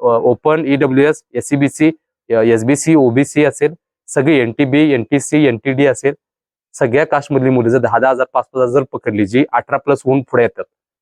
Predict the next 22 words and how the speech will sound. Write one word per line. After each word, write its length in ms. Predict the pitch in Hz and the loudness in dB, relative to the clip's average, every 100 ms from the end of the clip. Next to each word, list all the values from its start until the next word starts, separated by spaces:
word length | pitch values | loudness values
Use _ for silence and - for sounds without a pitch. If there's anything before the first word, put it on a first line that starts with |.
| _ | _
म्हणजे 140 | 104 110 | -6 -2
जी 100 | 139 | -2
पोलीस 260 | 139 127 | 0 0
भरतीसाठी 380 | 127 123 123 139 | 0 -2 -4 -4
क्वालिफाय 380 | 151 123 123 131 | -2 0 0 0
होतात, 220 | 107 95 - _ _ _ _ _ _ _ _ _ _ _ _ | 0 -4 -8 _ _ _ _ _ _ _ _ _ _ _ _
अशी 320 | 117 - 156 165 | -14 -2 0 2
एक 200 | 135 135 | 0 0
लाख 100 | 143 127 | -2 0
मुलं 140 | 135 | 0
जर 100 | 120 | 0
पकडली 360 | 120 - 117 107 | -2 -6 -8 -8
तर 40 | |
जवळजवळ 300 | 107 120 147 | -4 0 0
दोन 280 | 127 123 147 | 2 2 2
ते 100 | 147 | 2
अडीच 220 | 139 123 123 | -2 -2 -6
लाख 80 | 127 | -8
मुलं 180 | 120 107 | -8 -8
ही 100 | 104 | -2
वाढणार 300 | 113 90 87 | 0 -2 -6
आहेत. 180 | 87 | -14